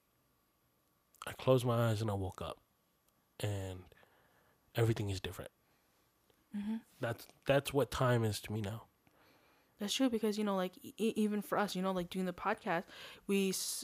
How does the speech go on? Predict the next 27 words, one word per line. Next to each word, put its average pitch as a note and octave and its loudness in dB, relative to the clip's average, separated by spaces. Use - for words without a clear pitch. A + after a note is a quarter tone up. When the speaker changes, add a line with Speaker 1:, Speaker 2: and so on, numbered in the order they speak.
Speaker 2:
we F#3 -4
start E3+ -2
at F3 -2
around, D#3+ 4
y-, F3+ -4
you F3+ 0
know, D#3+ 2
like, D3+ 0
ten, G#3+ 0
always F3+ 4
around F3+ 2
that D#3+ -4
time. D#3 -4
But G3+ 2
then F#3 2
after F#3 -2
we F#3+ -2
finish, G3 2
it F3+ -6
could F#3 0
be F3 -4
twelve F3+ 2
already, E3 -2
you F3+ -2
know, F3+ 4
the F3+ -2
afternoon, F3 -2